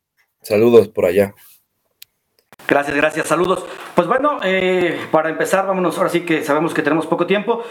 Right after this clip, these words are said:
Speaker 2: A ver si nos puedes compartir un poquito cómo inicia, eh, el grupo, oh, Son Rompepera en esto de, eh, de la música, ¿no? ¿Cómo son sus inicios?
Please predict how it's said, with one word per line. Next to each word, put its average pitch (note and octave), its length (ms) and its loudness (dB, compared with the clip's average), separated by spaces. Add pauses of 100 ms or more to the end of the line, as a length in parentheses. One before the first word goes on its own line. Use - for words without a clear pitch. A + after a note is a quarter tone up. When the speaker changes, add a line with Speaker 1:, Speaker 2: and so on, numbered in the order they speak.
(180)
Speaker 2:
A E3+ 80 4
ver F#3 100 -6
si F#3+ 60 -6
nos G3 140 -2
puedes G#3 240 -2
compartir F#3+ 360 -2
un G3 60 -4
poquito F#3+ 580 -2
cómo A3+ 240 0
inicia, F3+ 800 -2
eh, C#3 220 0
el C#3+ 80 -4
grupo, F3 500 -2
oh, C3+ 480 -2
Son E3 240 0
Rompepera D#3+ 800 -2
en B2+ 540 0
esto D3+ 760 -2 (280)
de, D3 600 -2
eh, C3 320 0
de C#3 60 2
la C3 80 2
música, B2+ 420 -2
¿no? C#3+ 120 -8 (220)
¿Cómo G3 220 0
son G3 220 -2
sus D#3 180 -4
inicios? D#3 500 -2